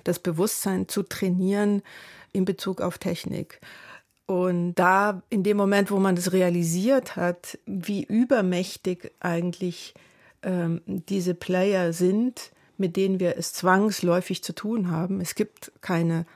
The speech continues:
Alternativen für Technik. Vielleicht einige in Russland und einige in China, die unabhängig sein wollen von den großen <laughs> amerikanischen Konzernen. Das ist ja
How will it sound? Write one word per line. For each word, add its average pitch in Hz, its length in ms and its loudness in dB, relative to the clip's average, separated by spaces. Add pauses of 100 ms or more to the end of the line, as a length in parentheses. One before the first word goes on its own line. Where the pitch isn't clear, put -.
(120)
Alternativen 170 1000 0
für 165 280 -4
Technik. 190 540 -4 (840)
Vielleicht 156 480 -2
einige 160 360 2
in 160 120 0
Russland 165 480 -4
und 180 120 -4
einige 160 300 0
in 151 140 -2
China, 208 500 0
die 175 180 0
unabhängig 190 640 -2
sein 185 260 0
wollen 190 300 0
von 185 180 -2
den 185 160 2
großen 180 460 0
<laughs> - 0 -
amerikanischen 196 800 0
Konzernen. 180 600 -4 (400)
Das 196 200 2
ist 202 200 0
ja 170 280 4